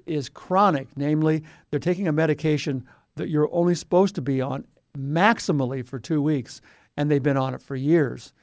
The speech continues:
And you have to wonder how much of that protuberous belly is actually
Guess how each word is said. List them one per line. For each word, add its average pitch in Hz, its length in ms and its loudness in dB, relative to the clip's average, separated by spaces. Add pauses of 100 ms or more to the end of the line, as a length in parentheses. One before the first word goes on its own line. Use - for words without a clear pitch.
(220)
And 156 100 -2
you 147 80 4
have 220 160 2
to 269 80 -2
wonder 208 500 0 (180)
how 185 180 2
much 208 260 2
of 165 80 0
that 165 220 0
protuberous 151 580 0
belly 135 460 0
is 143 240 0
actually 139 600 -6